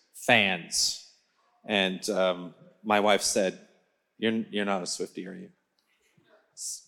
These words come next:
'cause, like, Swifties are eleven years old. <sighs> So I, I didn't, I di-, didn't admit to that. Uh, although that's not really true. I looked it up online. That's how serious I took it. Uh, they're not eleven, they're older than that.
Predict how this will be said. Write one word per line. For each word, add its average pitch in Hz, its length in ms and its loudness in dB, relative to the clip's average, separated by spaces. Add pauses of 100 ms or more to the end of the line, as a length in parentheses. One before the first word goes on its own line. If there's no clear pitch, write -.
(120)
'cause, 98 400 -2
like, 98 160 -2
Swifties - 440 -4
are 92 120 -2
eleven 95 260 0
years 90 240 -6
old. 90 340 -4 (1120)
<sighs> - 40 -16 (1800)
So 98 200 6
I, 92 100 6 (180)
I 107 100 0
didn't, 95 340 -2 (180)
I 107 80 -2
di-, 92 120 -6
didn't 92 300 0
admit 90 280 -6
to 101 80 -6
that. 92 220 -8 (640)
Uh, 95 340 6 (340)
although 127 220 4
that's 123 260 6
not 127 140 2
really 101 160 0
true. 95 340 0
I 101 120 2
looked 104 320 0
it 107 80 2
up 104 160 2
online. 98 340 -4
That's 101 160 -2
how 104 100 2
serious 98 460 0
I 90 80 -2
took - 240 -14
it. 98 180 -6 (280)
Uh, 98 280 4
they're 107 120 -2
not 104 280 -2
eleven, 98 360 0
they're 95 180 -2
older 101 240 -2
than 90 160 -10
that. 85 240 -10